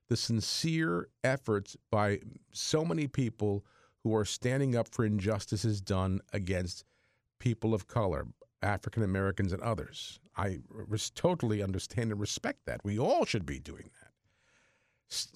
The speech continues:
standing up for the dignity of every person. And anytime there's an injustice done to anybody, to stand up and speak out against it.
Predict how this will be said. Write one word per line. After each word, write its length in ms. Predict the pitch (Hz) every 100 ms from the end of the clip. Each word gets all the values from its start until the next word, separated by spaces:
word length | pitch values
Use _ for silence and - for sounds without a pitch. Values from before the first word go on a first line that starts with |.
| -
standing 440 | - 127 107 101
up 140 | 101
for 60 | -
the 100 | 98
dignity 420 | 87 104 107 101
of 100 | 98 -
every 420 | 151 190 165 90 -
person. 560 | - - 95 - - - _ _ _ _ _ _ _ _ _ _ _ _ _ _ _
And 100 | 113
anytime 600 | 113 170 202 - 127 104 98
there's 160 | 95
an 80 | 98
injustice 500 | 95 87 98 - 101
done 240 | - 113
to 140 | 110 139 -
anybody, 600 | 180 226 107 69 - -
to 140 | -
stand 420 | 104 - 107 92 92
up 120 | -
and 80 | 87
speak 320 | - 104 -
out 160 | 82
against 440 | 80 71 76 -
it. 80 | -